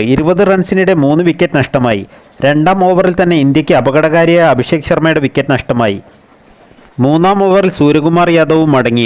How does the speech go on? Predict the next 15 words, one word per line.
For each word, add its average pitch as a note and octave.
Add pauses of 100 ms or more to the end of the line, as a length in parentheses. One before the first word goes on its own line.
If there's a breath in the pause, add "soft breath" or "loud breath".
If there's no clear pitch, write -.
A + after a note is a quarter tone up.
(100)
അഫ്രീദിയുടെ F3+
പന്തിൽ F3+
മിഡ് C#3
ഓഫിൽ E3+
ക്യാപ്റ്റൻ D#3+
സൽമാൻ D3
ആഗ E3
ക്യാച്ചെടുത്തായിരുന്നു D3
മടക്കം. A2 (560 soft breath)
നാലാം E3
ഓവറിൻ്റെ F#3+
അവസാന E3
പന്തിൽ E3+
ഗില്ലും C#3
മടങ്ങി. G#2+